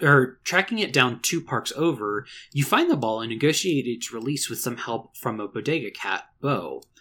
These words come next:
However, upon returning, it seems that Baseball themselves has gone missing. It, um, plays as a point-and-click adventure with puzzles, um, of both dialogue and environmental varieties.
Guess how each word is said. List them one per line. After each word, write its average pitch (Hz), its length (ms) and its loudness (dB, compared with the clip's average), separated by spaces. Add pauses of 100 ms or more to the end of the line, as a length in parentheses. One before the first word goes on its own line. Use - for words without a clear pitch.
(260)
However, 143 420 6
upon 185 420 -2
returning, 143 680 -2
it 127 120 -8
seems 202 240 -4
that - 160 -4
Baseball 196 380 0
themselves 185 480 0
has 123 140 2
gone 147 260 2
missing. 101 500 0 (460)
It, 143 440 4
um, 123 480 2
plays 208 340 4
as 147 180 0
a 120 100 4
point-and-click 196 600 -4
adventure 180 440 -2
with 101 180 -10
puzzles, 120 600 -2 (460)
um, 113 480 2
of 135 240 2
both 139 300 6
dialogue 135 560 2
and 123 240 -4
environmental 135 680 2
varieties. - 1160 -6